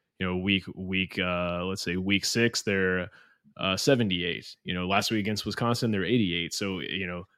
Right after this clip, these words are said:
against Nebraska, forty-two. So which, which team shows up, you know, ultimately is the answer. And, and when, and it's, it, it's the same for Purdue.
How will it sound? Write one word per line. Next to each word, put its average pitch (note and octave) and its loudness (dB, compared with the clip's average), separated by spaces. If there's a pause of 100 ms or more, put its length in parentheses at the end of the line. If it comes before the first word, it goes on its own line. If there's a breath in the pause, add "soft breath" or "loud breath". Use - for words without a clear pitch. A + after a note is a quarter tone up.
against G#2+ 0
Nebraska, A2+ 2
forty-two. G#2+ -2
So G2 -4
which, A2+ 2
which A#2 0
team A#2 2
shows F#2+ -2
up, G2 -2 (180 soft breath)
you F#2+ -6
know, F2+ -2
ultimately F#2 -4
is F2 -8
the F2+ -4
answer. F2+ -4
And, G2 0
and G#2+ 2
when, G#2 4
and G#2+ 2
it's, G#2 -2
it, A#2 0
it's A#2 -2
the A2 -6
same A#2+ 2
for G#2+ 0
Purdue. F2 -2